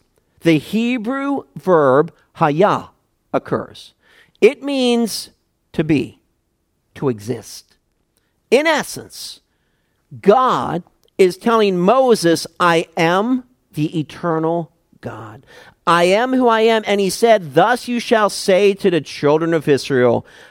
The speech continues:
'I am has sent me to you.'" Now, with that said, when Jesus seven times in John's gospel gives us the "I am"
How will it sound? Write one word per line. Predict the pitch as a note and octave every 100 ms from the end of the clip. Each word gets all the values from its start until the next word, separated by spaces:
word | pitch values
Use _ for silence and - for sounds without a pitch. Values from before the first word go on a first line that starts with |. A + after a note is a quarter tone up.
| _ _ -
'I | E3 D#3 D#3+ _ F#3+
am | F#3+ D#3 B2+ B2+ B2 - _ -
has | C#3+ C#3+
sent | - E3 C#3+ -
me | E3 A3+ A#3 C#3+ C#3+ E3 - _ _ _
to | -
you.'" | F#3+ A3 C#4 D3+ A2+ _ _ -
Now, | G3+ A3 G3
with | G3+ F3+ D3+
that | G3 C4 D4
said, | - D4 C#4 F#3 A#2+ - _ _ _ _ _ _ _ _ - -
when | F#3+ F#3+
Jesus | D3+ - C#4+ D#4 C#4+ C#3 - - - - _ _ _
seven | - - A#3+ B3+ D4 D4
times | C#4 C#4 A3+ F#3 F#3 F3+
in | E3+
John's | D3 E3+ A3 C4 B3
gospel | - - B3+ A3 A3 G#3 - D3+ C3+ C#3+ _ - _ - A#2+
gives | D#3 B3+ D4 A3
us | G#3+ E3 -
the | - D#3+ D#3+ -
"I | F#3 G3 G3+ G#3 G#3+ G#3 _ -
am" | E3+ E3+ E3 F3